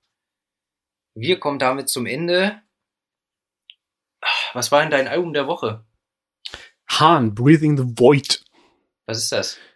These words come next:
Speaker 2: Das ist eine Black Metal Band aus der Schweiz. Und das Album ist, glaube ich, von diesem Jahr. Und ja, es ist Black Metal. Es ist gut.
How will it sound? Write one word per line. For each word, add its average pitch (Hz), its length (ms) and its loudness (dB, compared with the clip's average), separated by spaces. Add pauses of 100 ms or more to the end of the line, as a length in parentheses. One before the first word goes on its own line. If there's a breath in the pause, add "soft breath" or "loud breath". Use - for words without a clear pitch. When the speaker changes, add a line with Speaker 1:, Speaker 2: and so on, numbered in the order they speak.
Speaker 2:
Das 120 160 -4
ist 143 100 -6
eine 135 140 0
Black 135 200 0
Metal 185 220 0
Band 160 220 -2
aus 139 160 -10
der 131 180 -8
Schweiz. - 840 -2
Und - 140 -16
das 131 100 -8
Album 151 320 0
ist, - 240 -10
glaube 143 360 -2
ich, 165 120 -8
von 147 160 -8
diesem 160 260 -4
Jahr. 143 320 -6 (1400)
Und 113 720 -4 (880)
ja, 127 160 4
es 151 100 0
ist 147 100 -6
Black 170 240 -2
Metal. 117 300 0
Es 120 160 -6
ist - 140 -10
gut. 160 280 2